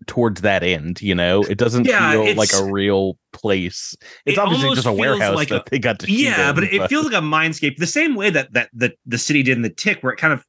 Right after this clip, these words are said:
Speaker 2: it felt like this enclosed space that only existed within this, like, dark city-like area, <laughs> you know?
Speaker 1: Mm-hmm, mm-hmm,
Speaker 2: Like,
Speaker 1: yeah.
Speaker 2: the city in Dark City is, like, it's floating in, in, in the nighttime, 'cause there's no daytime scenes in this,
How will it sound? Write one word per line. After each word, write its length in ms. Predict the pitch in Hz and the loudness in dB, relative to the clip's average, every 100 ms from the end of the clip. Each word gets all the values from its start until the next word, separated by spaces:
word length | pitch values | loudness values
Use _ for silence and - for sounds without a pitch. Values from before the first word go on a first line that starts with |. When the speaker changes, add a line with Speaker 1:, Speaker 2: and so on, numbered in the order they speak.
| - | -8
Speaker 2:
it 180 | 156 | -8
felt 240 | - 160 160 | -4 -4 -2
like 120 | 170 | -2
this 180 | 156 143 | -2 -2
enclosed 640 | 131 - 131 131 127 117 | -4 -4 0 2 0 -2
space 460 | - - 120 123 - | -6 -4 0 0 0
that 180 | 113 - _ _ | -8 -10 _ _
only 300 | 123 127 131 | 0 2 4
existed 540 | 123 98 117 113 139 113 | 2 0 0 0 0 0
within 380 | 110 123 120 | 0 0 0
this, 220 | 117 110 - | 0 0 -2
like, 280 | 107 98 - - - - 113 | -2 -2 -8 -18 -18 -12 -4
dark 300 | 139 139 143 | -2 0 -2
city-like 760 | - - 139 139 123 127 123 - - | -2 0 0 0 0 0 -2 -6 -2
area, 500 | 117 117 127 139 139 - 220 - | 0 2 2 0 -2 -8 -10 -4
<laughs> 400 | 180 - - - | -4 -4 -8 -4
you 160 | 190 | -2
know? 120 | 190 180 190 175 - | 0 0 0 -2 -6
Speaker 1:
Mm-hmm, 60 | 98 | -4
mm-hmm, 320 | 92 80 311 | -4 -4 -2
Speaker 2:
Like, 120 | 180 | -2
Speaker 1:
yeah. 40 | 156 | 0
Speaker 2:
the 80 | |
city 320 | 160 190 180 170 | 0 0 0 2
in 80 | |
Dark 180 | 160 160 | 2 0
City 160 | 156 170 | 0 0
is, 40 | |
like, 100 | 147 139 | 0 -4
it's 180 | - - | -6 -6
floating 380 | - 156 156 147 | -2 2 2 0
in, 260 | 143 143 139 | 0 -2 -2
in, 280 | 143 135 131 139 | -2 -2 -2 -2
in 180 | 151 | 0
the 80 | 135 | 0
nighttime, 480 | 131 135 - 160 160 | 0 -2 -2 -2 -2
'cause 140 | 147 | -2
there's 160 | 131 233 | -4 -2
no 80 | 311 | 0
daytime 380 | 170 190 113 104 | 0 -2 -4 -6
scenes 220 | 104 95 | -12 -14
in 80 | 90 | -14
this, 300 | 87 - | -8 -8